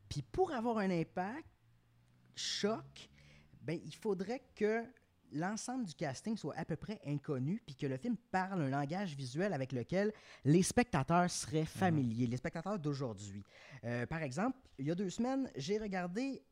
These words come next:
Speaker 1: un des films d'horreur les plus efficaces que j'ai vus de, depuis longtemps. Ça s'appelle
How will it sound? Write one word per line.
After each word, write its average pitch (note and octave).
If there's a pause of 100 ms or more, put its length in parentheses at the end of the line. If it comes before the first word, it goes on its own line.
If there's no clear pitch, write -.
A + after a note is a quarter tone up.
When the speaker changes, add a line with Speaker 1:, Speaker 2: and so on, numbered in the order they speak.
(120)
Speaker 1:
un G#3+
des E3
films A3
d'horreur C#3+
les C3+
plus C#3
efficaces F3
que C#3+
j'ai C3
vus C#3
de, B2+
depuis A#2
longtemps. C3
Ça -
s'appelle B2